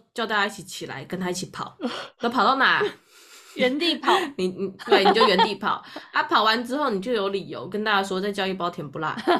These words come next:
Speaker 2: <laughs> 可以。
Speaker 1: 这样是不是很合理？而且让那些老人家早点跑起来，
Speaker 2: 嗯。
Speaker 1: 啊，也比较早累啊，
Speaker 2: <laughs>
Speaker 1: 晚上就赶快去睡觉了。
Speaker 2: <laughs> 笑死。
Speaker 1: 对，不要再打扰我们小孩子的聚会了。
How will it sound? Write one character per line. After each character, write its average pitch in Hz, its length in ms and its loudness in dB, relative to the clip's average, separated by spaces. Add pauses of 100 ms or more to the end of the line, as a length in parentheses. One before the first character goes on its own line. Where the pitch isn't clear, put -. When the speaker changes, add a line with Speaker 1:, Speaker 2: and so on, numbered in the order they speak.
(100)
Speaker 2:
<laughs> 339 360 2
可 269 240 -2
以。 302 320 -6 (640)
Speaker 1:
这 - 80 -8
样 392 80 0
是 359 60 -2
不 392 40 2
是 294 60 4
很 254 80 2
合 214 140 4
理？ 208 260 0
而 269 100 0
且 302 240 2 (220)
让 349 160 2
那 330 100 -2
些 320 120 2
老 208 140 4
人 196 200 -2
家 226 200 0
早 202 160 0
点 220 200 -4
跑 190 180 -2
起 185 160 -8
来， 143 260 -8 (240)
Speaker 2:
嗯。 269 280 -8
Speaker 1:
啊， 233 260 -4
也 202 140 -2
比 190 80 -4
较 220 100 0
早 170 200 0
累 202 180 2
啊， 165 260 0
Speaker 2:
<laughs> - 40 -
Speaker 1:
晚 320 140 2
上 - 140 2
就 311 80 2
赶 165 100 -2
快 - 100 4
去 - 60 -4
睡 359 180 4 (100)
觉 359 100 -2
了。 370 140 2 (100)
Speaker 2:
<laughs> - 140 -12
笑 339 60 -2 (200)
死。 - 340 -20 (280)
Speaker 1:
对， - 100 -20 (200)
不 185 60 -8
要 214 180 0
再 214 280 2 (240)
打 196 160 0
扰 190 180 4
我 165 60 -6
们 175 80 -8
小 185 140 -8
孩 156 160 -4
子 170 120 -4
的 170 60 -2
聚 170 220 -6
会 175 140 -6
了。 - 60 -6